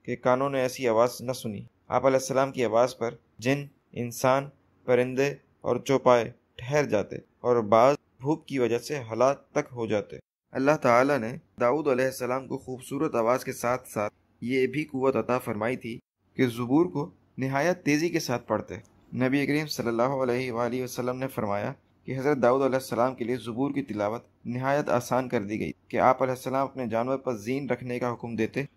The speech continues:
اور جب تک زین رکھی جاتی آپ علیہ السلام زبور کی قرأت مکمل کر چکے ہوتے تھے۔ اللہ تعالیٰ نے حضرت داؤد علیہ السلام پر زبور نازل فرمائی۔ زبور ایک مشہور الہامی کتاب ہے اور یہ کتاب رمضان المبارک میں نازل ہوئی۔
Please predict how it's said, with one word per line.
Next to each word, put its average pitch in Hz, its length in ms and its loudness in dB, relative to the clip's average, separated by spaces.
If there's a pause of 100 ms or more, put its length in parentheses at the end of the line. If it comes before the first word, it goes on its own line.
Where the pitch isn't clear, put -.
(160)
اور 123 120 2
جب 135 240 2
تک 135 140 0 (100)
زین 135 200 0
رکھی 123 220 0
جاتی 123 320 0 (260)
آپ - 220 0
علیہ 127 100 0
السلام 123 360 -4
زبور 117 300 -2
کی 135 140 -6
قرأت 117 280 0
مکمل 123 360 -2
کر 120 140 0
چکے 104 240 -8
ہوتے 92 260 -12
تھے۔ - 140 -20 (320)
اللہ 127 280 0
تعالیٰ 135 300 4
نے 131 140 -4 (260)
حضرت 123 280 -2
داؤد 131 260 4
علیہ 123 180 2
السلام 123 440 -2
پر 110 140 -4 (320)
زبور 135 420 2 (380)
نازل 120 420 2
فرمائی۔ 92 280 -10 (340)
زبور 123 500 2
ایک 127 220 2
مشہور 123 400 -4
الہامی 123 420 -2
کتاب 107 360 -2
ہے 131 100 -4 (240)
اور - 120 -8
یہ 117 140 0
کتاب 127 360 2 (260)
رمضان 117 380 0
المبارک 123 580 2
میں 117 100 -6
نازل 107 280 -6
ہوئی۔ 107 160 -14